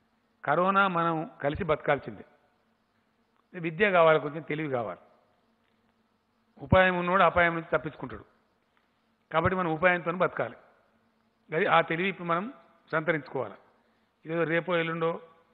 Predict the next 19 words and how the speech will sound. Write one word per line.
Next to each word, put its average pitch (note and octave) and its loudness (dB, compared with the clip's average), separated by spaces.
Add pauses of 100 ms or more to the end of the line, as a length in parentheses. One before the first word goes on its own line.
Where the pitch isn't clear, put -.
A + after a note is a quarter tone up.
(160)
వారం D#3 0
రోజులకో D#3+ -2 (580)
దాటిపోయే D#3+ 2
గండం D#3 -2
కాదు. C#3 0 (800)
ఇది E3 -10
మనం E3+ -4
వేటాడుతూనే F3 4
ఉంటుంది. C3 -8 (840)
కాబట్టి E3 0 (640)
ఇప్పటిదాకా E3+ 4
మనం F#3 2
రక్షించుకున్నాం E3 -2 (640)
కొంచెం C#3+ -4
ఉపాయంతోని, D#3 0 (840)
ఇప్పుడు C#3+ -6
కూడా G3+ 6
మనం F#3 4
ఉపాయంతోని E3 0